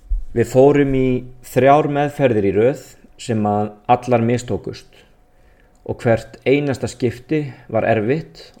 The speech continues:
og vonbrigðin tóku mikið á. Við höfðum ekki sagt mörgum frá því að við værum að reyna að eignast annað barn, bara nánustu fjölskyldu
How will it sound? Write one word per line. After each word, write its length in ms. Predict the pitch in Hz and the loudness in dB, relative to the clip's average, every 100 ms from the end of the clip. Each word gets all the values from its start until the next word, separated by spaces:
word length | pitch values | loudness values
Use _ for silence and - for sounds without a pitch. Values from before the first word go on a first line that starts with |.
| - | -10
og 100 | 98 104 | -4 0
vonbrigðin 560 | 117 120 139 139 156 160 _ - | 0 0 0 0 -4 -10 _ -4
tóku 280 | 113 113 | -4 -2
mikið 320 | 110 113 110 95 | -4 -2 -2 -2
á. 100 | 87 98 _ _ _ _ _ _ _ _ _ _ _ _ _ _ _ - | -6 -12 _ _ _ _ _ _ _ _ _ _ _ _ _ _ _ -4
Við 120 | 110 | 2
höfðum 300 | 117 123 123 | 4 4 2
ekki 160 | 131 - | -2 -6
sagt 520 | - 123 - - - - | -4 -4 -4 -18 -20 -4
mörgum 320 | 117 120 - 110 | 0 0 -2 0
frá 140 | 113 123 | 2 4
því 140 | 135 110 | 4 2
að 60 | |
við 120 | 107 110 | 2 0
værum 200 | 110 104 | 0 0
að 120 | 104 | 0
reyna 160 | 113 104 | 0 -4
að 80 | |
eignast 240 | 104 104 - | -4 -6 -6
annað 160 | 95 85 | -8 -4
barn, 280 | 104 120 - _ _ _ _ _ _ _ - | -4 -4 -14 _ _ _ _ _ _ _ 0
bara 280 | 107 104 98 95 - _ _ _ _ | 2 2 2 -2 -8 _ _ _ _
nánustu 460 | 110 113 135 127 95 | -2 0 0 -2 -6
fjölskyldu 600 | 117 110 - 123 139 139 | -4 -4 -4 -6 -4 -6